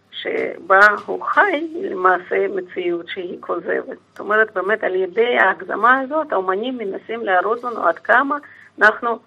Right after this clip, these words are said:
אה, למעשה חיים, אה, בעולם שמזמן כבר הפך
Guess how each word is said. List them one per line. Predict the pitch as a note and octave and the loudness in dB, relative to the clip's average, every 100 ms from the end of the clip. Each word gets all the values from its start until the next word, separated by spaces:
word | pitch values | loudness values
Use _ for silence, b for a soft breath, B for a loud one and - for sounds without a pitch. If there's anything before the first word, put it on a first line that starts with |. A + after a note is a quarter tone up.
| _ _ _ F#3 | _ _ _ -4
אה, | F#3 F3+ | -2 -2
למעשה | F3+ F#3 - A3 A3 | -4 -4 2 0 2
חיים, | - F3+ G3+ G#3+ - - | 0 2 2 -2 -8 -8
אה, | F3+ F3+ | -6 -6
בעולם | E3+ E3+ F3 G3 G3 F#3+ - _ | -6 -4 0 2 2 -2 -14 _
שמזמן | - - - - F#3+ G3+ A3 G#3+ | -14 -10 -10 -6 4 4 4 0
כבר | F#3+ G3 - _ _ - | 2 2 -2 _ _ -2
הפך | G3 | 0